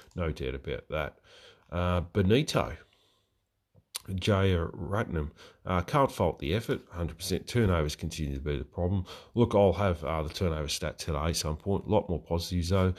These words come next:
Phillips, Ford, Sh-, Scott Sheasel and Wardlaw definitely backed it up from last week. Uh, consistent, consistent effort that will turn things around.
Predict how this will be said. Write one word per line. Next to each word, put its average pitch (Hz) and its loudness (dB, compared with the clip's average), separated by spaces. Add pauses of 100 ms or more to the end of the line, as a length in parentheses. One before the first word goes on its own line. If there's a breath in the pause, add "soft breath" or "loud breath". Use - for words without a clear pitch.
(140 loud breath)
Phillips, - 2
Ford, 87 0
Sh-, - -6
Scott - -8
Sheasel 82 -2
and 82 0
Wardlaw 82 0
definitely 80 -4
backed 80 -6
it - -6
up 78 -4
from 76 -6
last 80 -2
week. 113 -6 (380 loud breath)
Uh, 80 -2
consistent, - -6 (340)
consistent - -2
effort 82 -6 (200)
that 78 -6
will 78 -4
turn 85 -2
things 80 -4
around. 78 -6